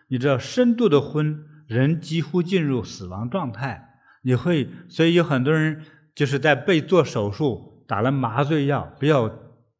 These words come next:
多的麻醉药的时候，有的人会出现灵魂出窍。哎，他在这个做手术的这个，呃，这个手术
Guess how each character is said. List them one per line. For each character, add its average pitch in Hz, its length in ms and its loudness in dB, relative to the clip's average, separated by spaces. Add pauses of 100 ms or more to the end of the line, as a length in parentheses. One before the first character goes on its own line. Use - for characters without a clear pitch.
(140)
多 226 260 8
的 180 120 6
麻 120 200 4
醉 139 160 2
药 143 140 4
的 110 100 0
时 98 120 -4
候， 110 400 -4 (240)
有 123 180 4
的 135 100 4
人 170 120 4
会 151 120 2
出 147 200 -2
现 127 640 -6
灵 120 280 0
魂 127 280 -4
出 - 120 -10
窍。 156 300 -10 (960)
哎， 214 560 0
他 220 180 0
在 190 160 4
这 190 140 0
个 196 100 2
做 214 220 4
手 143 200 2
术 185 160 2
的 175 120 0
这 170 100 -4
个， 147 400 -2
呃， 147 100 -8
这 139 140 -6
个 127 240 2
手 117 220 -4
术 165 160 2